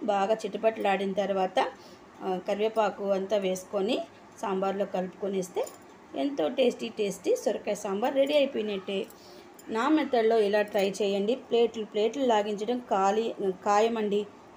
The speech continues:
సూపర్గా ఉంటుంది. పిల్లల నుండి పెద్దల వరకు చాలా ఎంజాయ్ చేస్తూ ఈ సాంబార్ని ఎంజాయ్, ఆ, తినేస్తారు.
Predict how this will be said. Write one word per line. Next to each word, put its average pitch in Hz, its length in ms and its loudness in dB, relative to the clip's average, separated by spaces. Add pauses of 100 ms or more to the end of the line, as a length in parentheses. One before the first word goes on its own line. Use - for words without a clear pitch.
సూపర్గా 240 640 -2
ఉంటుంది. 240 560 0 (1500)
పిల్లల 226 320 6
నుండి 233 200 0
పెద్దల 220 380 -2
వరకు 220 340 4
చాలా 220 360 2
ఎంజాయ్ 226 440 0
చేస్తూ 226 280 -2
ఈ 262 80 0
సాంబార్ని 220 680 0
ఎంజాయ్, 214 400 0
ఆ, 190 80 -2
తినేస్తారు. 208 760 2